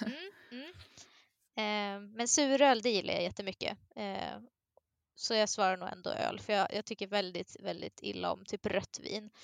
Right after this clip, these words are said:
Speaker 2: Rosévin och vitt vin är väl okej, men det är inte som att jag skulle välja det liksom.
Speaker 1: Mhm.
Speaker 2: Nej, nej, jag väljer öl. <laughs>
Speaker 1: Ja, jag väljer också öl, eh, men vin till mat, alltså typ rödvin till mat. Men, eh, jag har alltid varit en sån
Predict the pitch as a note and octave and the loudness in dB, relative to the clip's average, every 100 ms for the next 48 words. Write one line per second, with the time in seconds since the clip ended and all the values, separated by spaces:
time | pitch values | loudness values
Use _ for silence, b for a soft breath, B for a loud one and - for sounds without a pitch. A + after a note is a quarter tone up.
0 | B B _ A#3+ - C4+ B3+ B3 A3+ A#3 | B B _ 0 6 6 6 2 0 0
1 | - G#3+ G#3+ F#3 F3+ - G3 G3 G#3 G3+ | 0 0 -2 -2 -2 2 2 0 -2 0
2 | F#3+ - G#3 G3 - G3 F#3 F3+ G3+ - | 0 -2 -2 -2 0 -2 -4 0 0 0
3 | F#3+ F#3 - - F#3 - - G3+ - - | -2 -2 -2 -8 -6 -4 -6 -6 -14 -8
4 | G#3 - A3 - _ G#3+ G3+ - _ _ | -6 -6 -10 -10 _ 4 4 -6 _ _
5 | _ - G3+ F#3+ F#3+ F3+ F3+ - - F#3 | _ -4 -2 0 0 0 -2 -4 -4 -4
6 | - - - - - - - _ _ - | -6 -10 -12 -12 -10 -10 -10 _ _ 6
7 | A3+ A#3 A3+ G#3 G3+ - C3 D3 D#3+ G#3+ | 10 10 10 8 4 4 6 8 6 2
8 | - - F#3+ F3+ F#3 G3 F#3+ G#3+ F#3+ F3 | -6 0 4 6 4 2 4 4 4 0
9 | E3+ F#3 - - F3+ E3 E3+ - E3+ E3 | -2 -2 -4 -6 -10 -8 -8 -8 -8 -6
10 | F3 F3 E3 - F3 E3+ - A3+ F3+ F3 | -8 -8 -12 -8 -8 -8 -10 -4 -2 -2
11 | E3+ F3 F#3+ F#3 - F#3 F3 D#3+ | -2 4 6 6 4 -6 -8 -6